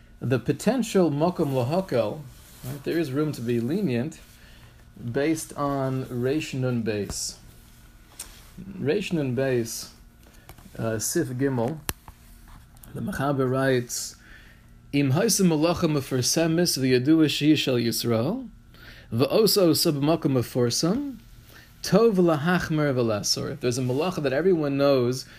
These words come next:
is being done for a Jew, it's happening in public, it's better to be machmir and to say it's aser. Right, so it's a similar halacha to what he says here in Reish Mem Daled.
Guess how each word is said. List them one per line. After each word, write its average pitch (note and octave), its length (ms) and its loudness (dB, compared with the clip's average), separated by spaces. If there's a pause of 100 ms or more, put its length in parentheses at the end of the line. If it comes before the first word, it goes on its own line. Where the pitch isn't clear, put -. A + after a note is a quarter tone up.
(240)
is A#2 140 0
being A2+ 260 0
done B2+ 240 0
for C#3+ 160 2
a B2+ 60 4
Jew, G#2+ 360 -2
it's B2 140 -6
happening C#3+ 420 -2
in D#3+ 120 -2
public, C#3+ 520 -6 (540)
it's C3 180 -2
better F3 440 2
to G3 140 -6
be B2+ 180 0
machmir F3+ 760 2
and C3 140 -4
to C3 100 -2
say B2+ 300 -2
it's A#2+ 180 -2
aser. - 380 -6 (1080)
Right, E3+ 160 -4
so D#3+ 160 2
it's C#3+ 140 0
a C3 60 -2
similar A3 500 2
halacha C#3+ 480 0
to - 100 -10
what B2+ 160 2
he A#2+ 120 -2
says B2+ 360 0
here C#3 180 0
in A#2 120 0
Reish A2+ 240 0
Mem G#2+ 160 -4
Daled. G#2 400 -4